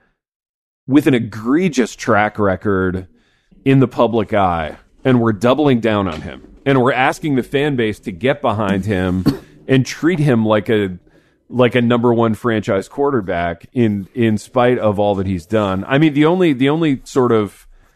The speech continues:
analog I can think of to this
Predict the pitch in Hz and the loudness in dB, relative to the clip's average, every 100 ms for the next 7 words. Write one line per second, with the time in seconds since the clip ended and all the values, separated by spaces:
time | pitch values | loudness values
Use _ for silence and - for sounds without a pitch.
0 | _ - _ - 127 131 120 110 104 95 | _ -20 _ -4 0 2 4 2 2 -4
1 | 110 95 120 104 101 85 107 87 90 90 | -6 -2 -2 0 -2 -2 -4 -2 -2 -2
2 | - - | -8 -20